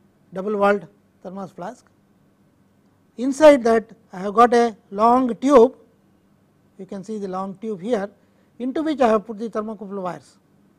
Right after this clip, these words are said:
and there is a junction which is formed right here. This black thing is the reference junction, and it is immersed in a liquid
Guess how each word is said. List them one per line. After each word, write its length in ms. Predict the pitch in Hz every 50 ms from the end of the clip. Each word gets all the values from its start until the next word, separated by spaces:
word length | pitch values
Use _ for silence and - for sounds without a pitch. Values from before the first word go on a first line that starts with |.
| _ _ _ _ _
and 140 | - 202 208
there 100 | 220 220
is 60 | 214
a 60 | 214 196
junction 480 | 165 208 226 226 - - 254 262 247 - _ _ _ _ _ _ _
which 160 | - 208 175
is 100 | 202 -
formed 280 | - - 208 208 202 180
right 200 | 185 196 190 190
here. 180 | 143 165 143 - _ _ _ _ -
This 180 | 175 175 156
black 420 | 156 147 185 202 208 202 202 - - _ _ _ _ _ _
thing 160 | - 196 196
is 160 | 190 180 170 151
the 220 | 180 180 180 175 180 _ _ -
reference 380 | 165 165 160 180 185 180 151
junction, 380 | 151 - - - - 233 285 349 _ _ _ _ _ _ _ _ _ _ _ _ _ _ _ _ _ _ _ _
and 140 | - 202 214
it 100 | 220 208
is 120 | 226 202
immersed 360 | 220 233 262 302 330 294 - -
in 120 | 254 226
a 220 | 226 226 240 226 - _ _ _ _ _
liquid 540 | 196 202 233 - 285 277 240 247 233 233